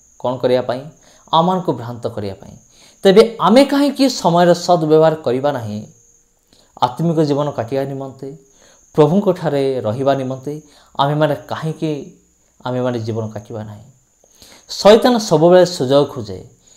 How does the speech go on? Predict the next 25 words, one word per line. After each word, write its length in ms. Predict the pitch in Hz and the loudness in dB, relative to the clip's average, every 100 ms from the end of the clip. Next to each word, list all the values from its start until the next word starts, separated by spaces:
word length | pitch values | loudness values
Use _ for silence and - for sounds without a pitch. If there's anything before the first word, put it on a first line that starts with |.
| _ _ | _ _
ଜଣେ 340 | 120 123 131 120 113 117 - _ _ _ _ _ | -8 -2 -2 -2 -6 -12 -20 _ _ _ _ _
ଖ୍ରୀଷ୍ଟିଆନକୁ, 640 | - 160 - 190 156 - 71 - _ _ _ | -8 -6 -4 -4 -4 -10 -18 -20 _ _ _
ଜଣେ 260 | 120 131 127 | -8 -4 -4
ବିଶ୍ୱାସୀ 480 | 113 151 - 156 147 | -4 -4 -6 -8 -8
ଭାଇ 240 | 110 120 135 | -8 -8 -8
ଏବଂ 200 | 131 131 113 | -8 -10 -10
ଭଉଣୀକୁ 380 | 107 123 127 123 | -10 -8 -8 -10
ଭ୍ରାନ୍ତ 360 | 110 117 123 120 | -10 -12 -12 -12
କରିବା 280 | 110 107 107 | -8 -6 -6
ନିମନ୍ତେ। 420 | 107 110 - - _ _ _ _ _ _ _ _ - _ - | -10 -14 -18 -20 _ _ _ _ _ _ _ _ -20 _ 2
ତେବେ 220 | 208 247 208 - - - | 4 6 4 0 -10 -12
ଶୈତାନ 560 | - - 175 214 262 240 | -10 2 6 6 6 4
ଯଦି 320 | 160 127 107 95 110 _ _ _ - - 135 | 2 0 -2 -6 -14 _ _ _ -20 -16 -14
ଜୀବନ 420 | 117 156 175 208 | -2 2 6 4
ସାରା 280 | 202 143 104 | 2 -2 -6
ସବୁବେଳେ 680 | - - 175 185 226 151 113 107 110 | -6 -2 4 6 6 4 0 -6 2
ଦିନ 200 | 143 208 220 | 6 8 8
ରାତି 240 | 190 196 | 6 2
ଚବିଶ 400 | 185 156 160 151 | 0 2 2 -2
ଘଣ୍ଟା 260 | 147 151 143 | -6 -2 -2
ଯଦି 280 | 131 113 107 104 _ _ | -2 -6 -8 -10 _ _
ସେ 100 | - 135 | -6 -6
ସମୟ 480 | - - 120 139 143 | -6 -6 -4 -4 -4
ଯଦି 200 | 131 131 | -4 -6
ଖୋଜେ, 340 | - 113 113 | -8 -16 -16